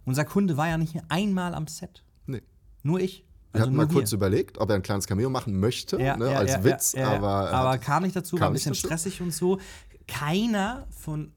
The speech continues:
Speaker 1: den Leuten, also du musst dir das so vorstellen, ich wiederhol's, eine s-, hohe, wirklich eine hohe Summe.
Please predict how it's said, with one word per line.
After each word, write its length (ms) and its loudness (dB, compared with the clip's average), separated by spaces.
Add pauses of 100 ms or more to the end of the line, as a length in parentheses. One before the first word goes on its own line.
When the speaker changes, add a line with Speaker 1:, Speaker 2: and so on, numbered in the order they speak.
Speaker 1:
den 180 -4
Leuten, 320 -2
also 200 2
du 100 0
musst 160 2
dir 80 0
das 120 -2
so 120 0
vorstellen, 340 -4
ich 100 -6
wiederhol's, 540 0 (460)
eine 240 0
s-, 200 -2
hohe, 880 4 (120)
wirklich 640 -2
eine 380 -6
hohe 280 4
Summe. 400 2